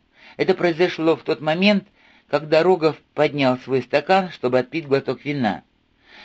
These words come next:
Табурет ударил по лампе, висевшей над столиком Рогова. Свет погас. Раздался чей-то короткий вскрик.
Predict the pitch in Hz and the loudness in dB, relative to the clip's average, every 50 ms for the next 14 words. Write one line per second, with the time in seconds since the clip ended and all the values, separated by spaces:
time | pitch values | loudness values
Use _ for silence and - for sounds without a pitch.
0 | - - _ _ - 170 180 208 214 220 214 214 175 165 160 151 151 143 131 - | -20 -20 _ _ 0 2 2 4 4 2 2 0 0 2 2 2 2 0 0 0
1 | 151 156 170 190 202 214 196 202 156 139 131 123 - - 131 127 - - 131 120 | 0 2 4 4 2 2 0 -2 -2 -4 -4 -4 -2 -2 -4 -4 -2 -4 -4 -2
2 | 123 120 104 - - - 160 160 151 135 - 135 135 135 127 - _ _ _ - | -2 -4 -4 -6 -4 -4 -2 -2 -2 -2 0 -2 -2 -2 -4 -10 _ _ _ -2
3 | 135 139 135 117 101 92 104 101 98 101 95 92 - _ _ _ _ _ _ - | 0 2 2 2 2 0 -2 -4 -4 -4 -8 -10 -12 _ _ _ _ _ _ -6
4 | - 165 185 185 180 - 160 156 135 120 107 98 95 - _ _ _ _ _ _ | 0 2 2 2 2 0 -2 0 2 2 2 0 0 -4 _ _ _ _ _ _
5 | _ - - - - _ 127 160 170 156 185 190 196 190 - - 160 151 - - | _ -20 -20 -20 -14 _ -2 -2 0 2 2 2 2 0 -2 -4 -4 -2 0 -2
6 | 208 208 208 175 - - 143 139 147 147 147 - - 139 123 - - - - 117 | -2 0 -2 -4 -2 0 0 0 0 -2 -2 -6 -8 -8 -8 -8 -12 -12 -6 -4
7 | 113 107 98 - | -4 -4 -4 -6